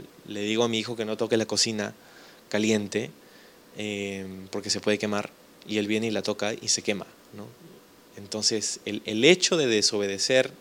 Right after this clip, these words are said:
ese, ese mandato de su papá traía una consecuencia. Entonces, esa es parte de... Es cierto, eso sucede. Pero otros, sin embargo,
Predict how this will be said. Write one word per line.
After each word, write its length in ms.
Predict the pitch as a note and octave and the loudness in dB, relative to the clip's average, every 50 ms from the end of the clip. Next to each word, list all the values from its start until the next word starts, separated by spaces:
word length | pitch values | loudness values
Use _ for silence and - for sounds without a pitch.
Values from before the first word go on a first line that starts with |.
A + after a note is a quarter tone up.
| - - - - - - - - - - | -20 -20 -20 -20 -20 -20 -20 -12 4 6
ese, 320 | A2 A#2+ A#2 - B2+ A#2 - - - - - - - - - - - - - - | 8 8 8 6 6 2 0 -8 -20 -20 -20 -20 -20 -20 -20 -20 -20 -20 -6 2
ese 200 | - - - B2+ | 4 4 4 4
mandato 580 | A#2 A2+ A2 A2+ A#2 A#2+ - - A2+ G#2+ A#2 - - - - - - - - - - - - - - - - - | 2 0 4 4 4 4 6 2 0 0 0 -4 -12 -20 -20 -20 -20 -20 -20 -20 -20 -20 -20 -20 -20 -20 -14 -8
de 100 | - G#2 | -2 0
su 120 | - - G2 | 0 0 0
papá 320 | G2+ F#2+ - G#2+ A2 - - - - - - - - - - - - - - - - - - - - - - - - - - - - - - - - - - - - - - | 0 2 2 2 2 0 -4 -16 -20 -20 -20 -20 -20 -20 -20 -20 -20 -20 -20 -20 -20 -20 -20 -20 -20 -20 -20 -20 -20 -20 -20 -20 -20 -20 -20 -20 -20 -20 -20 -20 -20 -10 -4
traía 400 | - G#2+ G#2+ A2 A#2 B2 B2 A#2 | 0 4 4 6 6 6 4 4
una 160 | A2+ A2 G#2+ | 2 0 -2
consecuencia. 480 | - A2 G2+ - G2 - - - - G#2+ | -2 -4 -4 -4 -4 -6 -6 -6 -4 -2
Entonces, 340 | G#2 C3+ C3+ D#3 F3 D3+ | 2 4 6 6 6 6
esa 180 | F#3+ G#3 - A#3+ | 6 6 6 4
es 120 | G#3+ - | 4 2
parte 400 | - - - - F#3+ F#3 F#3 G3 | 0 2 4 4 4 4 4 4
de... 300 | F#3+ F3+ D3+ C3 - - - | 6 8 6 6 4 2 2
Es 100 | G3 G3 | 4 8
cierto, 380 | - - F4+ F4 C#4 - - | 10 10 10 10 8 6 6
eso 180 | A2+ A2+ - - | 6 6 6 6
sucede. 420 | - - - - - D#3+ A2 - - - - - - - - - - - - - - - - - - - - - - - - - - - - - - - - - | 4 4 4 6 6 6 6 4 0 -8 -18 -20 -18 -16 -14 -14 -14 -14 -12 -12 -12 -10 -10 -10 -10 -12 -12 -12 -12 -12 -14 -14 -16 -18 -20 -20 -20 -20 -4 2
Pero 460 | B2 B2 B2+ C3+ C3 C3 B2+ C3 B2+ - - - - - - - - - - - | 4 6 8 10 10 10 8 8 6 2 -4 -6 -6 -8 -8 -10 -12 -12 0 6
otros, 360 | F#3+ A#3+ B3+ C#4 C4 A#3+ - | 6 6 8 6 4 4 4
sin 420 | - - - - - - F3 D3+ | 2 2 2 2 0 0 2 2
embargo, 460 | D3 D3 E3 E3 E3 E3 D3+ E3 G#3+ | 4 8 8 8 8 8 4 2 0